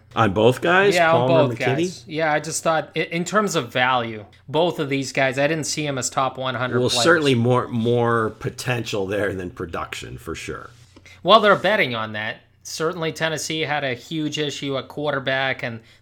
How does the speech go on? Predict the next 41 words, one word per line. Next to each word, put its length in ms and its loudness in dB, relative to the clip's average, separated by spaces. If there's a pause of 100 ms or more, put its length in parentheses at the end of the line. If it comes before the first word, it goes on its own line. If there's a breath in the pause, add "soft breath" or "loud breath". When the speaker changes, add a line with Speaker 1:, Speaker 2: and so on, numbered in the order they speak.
Speaker 2:
that 180 -2
kinda 240 -2
held 320 -4
Josh 340 -4
Palmer 440 -4
back. 460 -2 (380 soft breath)
I 60 -6
mean, 420 -6
if 160 -10 (260)
trade 340 -6
places 500 -4
and 140 -8
put 160 -4
him 100 -4
on 140 -4
Alabama, 920 -4 (280 soft breath)
maybe 260 -4
we're 200 -2
looking 360 -4
at 160 -4
a 300 -4
first-round 640 -6
wide 200 -2
receiver 520 -4
there 240 -8
just 200 -10
because 220 -10
he 140 -10
brings 320 -8
the 100 -14
tools. 480 -10 (280 soft breath)
He's 120 -12
got 180 -2
the 60 -16
size, 540 -2
he's 160 -14
got 260 -14
good 240 -6
route 260 -2
running 320 -6
ability, 580 -6